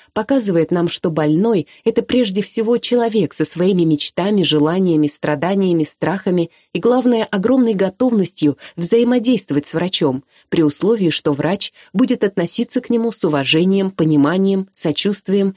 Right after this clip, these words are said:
и без превосходства. Если не видели этот фильм, обязательно посмотрите.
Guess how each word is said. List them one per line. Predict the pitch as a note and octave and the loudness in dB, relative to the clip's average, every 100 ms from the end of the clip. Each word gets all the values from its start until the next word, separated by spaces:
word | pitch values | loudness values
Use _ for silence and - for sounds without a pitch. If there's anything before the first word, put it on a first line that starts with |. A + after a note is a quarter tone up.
| _ | _
и | C4+ | -2
без | A#3+ - | 0 0
превосходства. | B3+ A#3+ - - D#3+ - C3 C3+ - _ _ _ _ | 0 -2 -4 -4 -4 -6 -12 -14 -14 _ _ _ _
Если | - G#3 G#3+ G#3 | -2 0 0 0
не | G#3 G3+ | 2 2
видели | A#3 G3 E3+ | 0 0 0
этот | D#3+ D#3+ | 0 -2
фильм, | - A#3 F#3+ | -4 0 0
обязательно | D#3 D#3+ F#3+ G#3 F3 D3+ | 0 0 -2 -2 -2 -2
посмотрите. | - D#3+ D3 D3+ D3 - | -4 -4 -4 -4 -4 -6